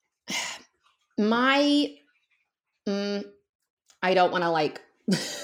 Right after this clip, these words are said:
I don't wanna not sound humble, but I, I think I was a good teacher. I think I did a good job. And I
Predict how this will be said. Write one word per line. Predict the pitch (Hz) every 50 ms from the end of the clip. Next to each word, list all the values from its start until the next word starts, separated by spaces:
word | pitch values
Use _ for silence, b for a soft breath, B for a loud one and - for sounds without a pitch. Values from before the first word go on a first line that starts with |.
| - - -
I | 247 208 190 - - 311 370 349 302 - - 214 - - 339 311 - 294 285
don't | 294 311 311
wanna | 311 294 277
not | 247 240 240 233 226 -
sound | - 220 202 202
humble, | - 277 254 208 196 160 165 -
but | - 202 - - - - - - - -
I, | 165 180 - -
I | - 190 196
think | 190 233 208 208 214
I | 196 185
was | 180 175 156 160 180 208 202 - - - - - _ _ _ _ _ _ - -
a | 180 160
good | - 175 156 147 151
teacher. | - - 147 147 - 170 165 185 220 - -
I | - 160 156
think | 160 165 156
I | 156 151
did | 147 147 156 151 151 147 147 - B B B B B
a | - 143
good | - 165 139 131
job. | - 147 139 139 147 165 208 247 247 247 - -
And | 170 156 156 156 156 156 151 147 151 147 147 147 - - b b b b b b b b _ _ -
I | 170 170 165 165 165 165 165 165 170 165 170 170 160